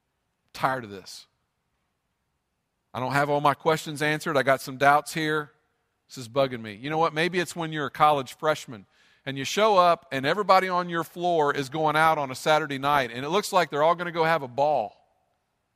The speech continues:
And you're thinking to myself, you're thinking to yourself, "Why am I a Christian again?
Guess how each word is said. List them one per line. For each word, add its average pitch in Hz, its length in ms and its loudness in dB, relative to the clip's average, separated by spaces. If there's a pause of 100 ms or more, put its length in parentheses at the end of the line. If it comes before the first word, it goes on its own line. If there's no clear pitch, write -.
(640)
And 110 80 -12
you're 151 100 -6
thinking 156 220 -4
to 151 60 -4
myself, 143 600 0 (400)
you're 139 120 -10
thinking 160 160 -4
to 151 40 -4
yourself, 147 480 0 (280)
"Why 135 340 2
am 240 140 -4
I 233 140 0
a 202 40 -6
Christian 226 400 -8
again? 214 400 -8